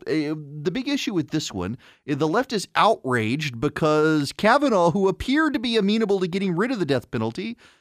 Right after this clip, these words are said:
doubled down with the conservatives, Neil Gorsuch writing the opinion. And here's the craziest thing.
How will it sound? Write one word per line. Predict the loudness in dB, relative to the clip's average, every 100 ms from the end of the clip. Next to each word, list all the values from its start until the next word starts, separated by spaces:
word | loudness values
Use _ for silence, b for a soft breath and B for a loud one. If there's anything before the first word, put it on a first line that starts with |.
| b 0
doubled | 2 4 2 0
down | 2 2 4 2 2 0
with | -2
the | -2
conservatives, | -2 -4 0 2 2 2 0 -2 -8 -2
Neil | 0 2 2
Gorsuch | 2 2 0 -6 -4 0
writing | 0 0
the | -2
opinion. | -2 -4 -4 -4 -6 -10 B B
And | -6 -4
here's | -2 -2 -4
the |
craziest | -4 0 0 0 -4 -2
thing. | -4 -4 -8